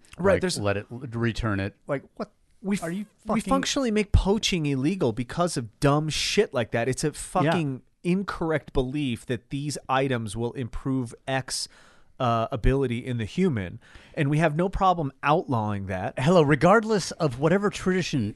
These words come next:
Speaker 2: ancient or not, that says you will become more virile by eating this particular food,
Speaker 1: Mm-hmm.
Speaker 2: it's not true.
Speaker 1: Do you,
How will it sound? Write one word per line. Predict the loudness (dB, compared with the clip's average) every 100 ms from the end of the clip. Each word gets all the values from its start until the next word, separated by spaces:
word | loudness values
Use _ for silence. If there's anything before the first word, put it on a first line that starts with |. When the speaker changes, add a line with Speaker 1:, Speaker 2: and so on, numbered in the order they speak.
| -8
Speaker 2:
ancient | -2 -2 0 0 -2 -2 0
or | 4 4
not, | 4 4 4 2 -2 -10 -18 _ _ _
that | -10 -2 -2 -2
says | -6 -2 2 4 4 0 -4 -12 _ _ _ _ _
you | -10 2 4
will | 6 2
become | 0 0 0 2
more | 2 2
virile | 2 2 2 0 -4 -8 -16 _ _ -20 _ _ _ _ _ _ _ _
by | 0 2
eating | 2 0 0 0
this | -2 -4
particular | -2 -2 -2 -4 -2 0 0
food, | 0 0 2 -2 -10 -14
Speaker 1:
Mm-hmm. | -12 -12 -16 _ _ -6
Speaker 2:
it's | -4 -4 -2
not | 2 2 2 -2 -10 -20 _ _ -16
true. | -4 4 6 6 0 -12 _ _ _ _ _ _ _ _ _ -8
Speaker 1:
Do | -4
you, | -4